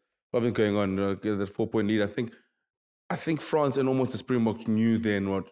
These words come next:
if France score next, it, it's probably game. And I think at eleven points, I think France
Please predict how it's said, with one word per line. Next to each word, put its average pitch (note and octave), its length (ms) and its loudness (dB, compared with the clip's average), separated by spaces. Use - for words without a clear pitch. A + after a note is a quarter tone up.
if G#2+ 140 -4
France C3 360 -2
score A#2 200 0
next, G#2 320 0
it, A2 140 -6
it's G2+ 280 -2
probably G#2 320 0
game. G#2+ 380 0
And A#2 100 -2
I G#2+ 40 -2
think A#2 300 -2
at A2+ 240 -2
eleven A2+ 420 2
points, A#2+ 160 -2
I A2 40 0
think B2 180 -2
France A#2+ 400 -2